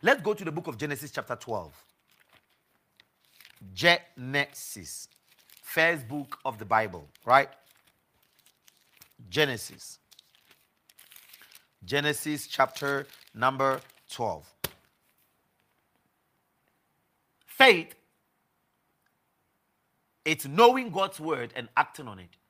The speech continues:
Having trust or confidence in God's word and acting on it. Verse one.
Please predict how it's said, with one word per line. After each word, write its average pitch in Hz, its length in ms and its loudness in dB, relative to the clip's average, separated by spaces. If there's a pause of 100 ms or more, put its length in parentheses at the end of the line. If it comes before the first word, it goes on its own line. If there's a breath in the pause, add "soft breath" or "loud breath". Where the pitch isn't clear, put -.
(640)
Having 214 300 8
trust - 540 -4 (880)
or 101 200 -14
confidence 156 500 0
in 139 160 -12
God's 185 280 -4
word 139 260 -6
and 120 160 -12
acting 151 240 -4
on 107 100 -8
it. 90 160 -20 (120)
Verse 135 280 -6
one. 139 280 -4